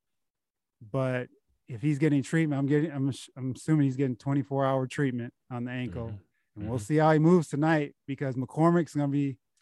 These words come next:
Speaker 1: a tough matchup for him if he, if he's not right on the ankle. So it should, it should be a great game tonight. I'm looking forward to it, and we'll see what happens.
Speaker 2: And now on to the N B A, Danny, where, man, let me just say,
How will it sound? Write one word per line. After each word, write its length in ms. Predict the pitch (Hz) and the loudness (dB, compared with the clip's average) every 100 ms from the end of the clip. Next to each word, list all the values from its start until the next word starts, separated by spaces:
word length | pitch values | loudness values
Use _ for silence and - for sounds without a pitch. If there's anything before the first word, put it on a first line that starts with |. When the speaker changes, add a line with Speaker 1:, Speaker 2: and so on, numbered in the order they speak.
| - - - - _ _ - | -18 -18 -18 -20 _ _ -18
Speaker 1:
a 40 | |
tough 260 | 107 165 151 | -2 0 2
matchup 440 | 165 175 156 147 | 2 2 2 -4
for 280 | - 143 139 | -2 -2 0
him 80 | 139 | -2
if 140 | 135 - | -6 -4
he, 280 | 156 170 160 | -4 -2 -4
if 120 | 139 | -2
he's 180 | 156 147 | 0 2
not 220 | 147 135 | 0 2
right 220 | 147 143 | 2 2
on 100 | 139 | 0
the 80 | 139 | -4
ankle. 420 | 143 131 110 98 _ _ _ _ _ _ _ _ _ _ _ 127 | -4 -6 -8 -18 _ _ _ _ _ _ _ _ _ _ _ -8
So 160 | 120 | -6
it 180 | 127 131 | -4 -4
should, 260 | 165 180 165 | -2 -2 0
it 140 | 143 | -2
should 120 | - 151 | -2 2
be 140 | 160 | 2
a 80 | 139 | 4
great 260 | 151 160 | 2 2
game 260 | 147 156 151 | 2 0 0
tonight. 260 | 147 147 135 | -2 -2 -2
I'm 120 | 135 | -4
looking 200 | 139 131 | -6 -6
forward 360 | - 151 147 - | -2 0 0 -2
to 220 | 151 147 | -2 0
it, 140 | 143 - _ _ _ _ _ _ | -2 -8 _ _ _ _ _ _
and 100 | 110 | -8
we'll 100 | 120 127 | -6 -4
see 180 | 147 | -2
what 140 | 147 143 | 0 2
happens. 500 | 160 147 117 101 _ _ _ | 2 0 -6 -10 _ _ _
Speaker 2:
And 140 | 110 104 | -4 0
now 280 | 127 143 127 | 0 2 2
on 140 | 123 | 2
to 120 | 123 | -2
the 120 | 101 | -2
N 140 | 117 104 | -2 0
B 180 | 101 101 | 2 2
A, 140 | 104 | 2
Danny, 400 | 98 98 98 98 | 2 -2 0 -2
where, 680 | 95 95 95 95 92 90 85 - - - | -2 0 0 0 0 -2 -4 -8 -12 -10
man, 300 | 98 98 90 | -4 -4 -2
let 80 | 101 | -2
me 80 | 104 | -2
just 260 | 95 95 - | 0 -2 -2
say, 540 | 92 92 87 87 - | 0 0 0 -2 -6